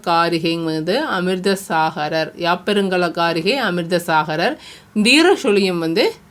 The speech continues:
புத்தமித்திரர், வீரசொலியம் புத்தமித்திரர். தீ அப்படிங்கிற ஓரெழுத்து ஒழுமுறையை குறிக்காத பொருள் கேட்டிருக்காங்க. தீ அப்படிங்கிற குறிக்காத பொருள் வலிமை தான் வந்து அதை குறிக்காதான். அப்ப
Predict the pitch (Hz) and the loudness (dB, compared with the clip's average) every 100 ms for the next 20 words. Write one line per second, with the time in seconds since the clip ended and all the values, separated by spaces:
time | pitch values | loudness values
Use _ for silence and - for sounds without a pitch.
0 | 196 180 175 - 202 170 - 160 160 165 | -4 -4 -2 0 0 0 -2 -4 -2 0
1 | 185 196 196 185 175 196 349 - - 175 | 2 2 0 0 0 2 0 -2 -8 -4
2 | 170 - 196 180 151 - 151 151 156 - | -4 -2 0 0 -2 -6 -6 -2 -4 -4
3 | - - - - - - _ - 285 302 | -16 -20 -20 -20 -20 -20 _ 0 4 6
4 | 254 - - 180 185 254 208 208 196 220 | 4 -2 -4 0 2 2 4 6 6 6
5 | 233 220 220 196 185 180 170 170 208 - | 6 4 4 4 4 2 2 2 0 -2
6 | 214 233 226 - 247 240 240 220 196 185 | 0 0 -2 2 4 6 2 2 2 2
7 | 180 165 165 160 151 - _ 240 262 269 | 0 -4 -4 -6 -8 -16 _ -2 2 2
8 | 170 175 208 214 180 254 - 214 220 233 | 0 0 0 2 2 0 -2 -6 -4 -4
9 | - 247 240 269 - 202 208 233 - - | 2 4 4 0 0 2 4 2 -4 -20
10 | - - 180 190 202 262 269 214 233 208 | -20 -14 -2 2 2 2 2 4 4 2
11 | 214 233 208 180 190 208 196 185 - 185 | 2 0 0 0 0 0 0 0 -2 -2